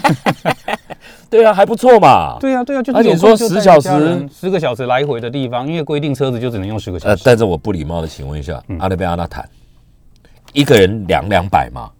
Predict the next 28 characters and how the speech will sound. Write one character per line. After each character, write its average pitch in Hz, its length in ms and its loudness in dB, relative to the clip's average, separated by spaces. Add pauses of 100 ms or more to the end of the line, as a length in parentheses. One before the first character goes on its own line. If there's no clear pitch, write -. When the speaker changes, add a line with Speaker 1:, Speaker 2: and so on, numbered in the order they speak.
(280)
Speaker 2:
对。 117 100 -2
Speaker 1:
一 - 20 0
部 147 160 2
游 120 180 4
览 87 160 6
车 107 220 0
四 117 220 -6
十 92 140 -4
二 101 180 2
个 78 100 -8
人 58 200 -14
嘛， 62 220 -16
Speaker 2:
对。 95 100 -8
Speaker 1:
扣 120 120 0
掉 110 200 -2
领 76 120 -8
队 101 160 -6
导 71 220 -8
游 67 160 -10
两 64 180 -10
个， 69 140 -14
Speaker 2:
对。 87 100 -8
Speaker 1:
就 85 100 -6
四 - 200 -12
十 67 140 -14
个 76 120 -12
人 58 180 -16
嘛， 60 140 -20